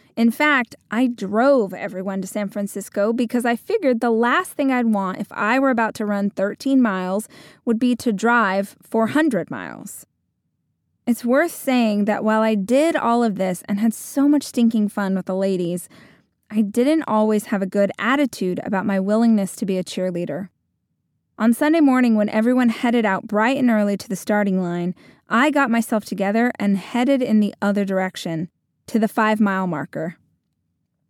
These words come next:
About twenty minutes into my journey, I realized it was unlikely that I would get a cab at six A M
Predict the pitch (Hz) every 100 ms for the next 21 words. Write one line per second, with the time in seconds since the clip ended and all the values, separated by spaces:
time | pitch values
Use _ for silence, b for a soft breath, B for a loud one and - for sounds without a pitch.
0 | _ _ _ 226 277 - - - 349 415
1 | 427 370 285 285 - 262 220 208 202 196
2 | 208 240 - _ _ - 226 240 269 311
3 | 302 240 226 208 214 214 208 196 220 -
4 | 302 269 214 214 202 208 196 - 208 180
5 | 196 240 - - 226 - 262 240 202 196
6 | 196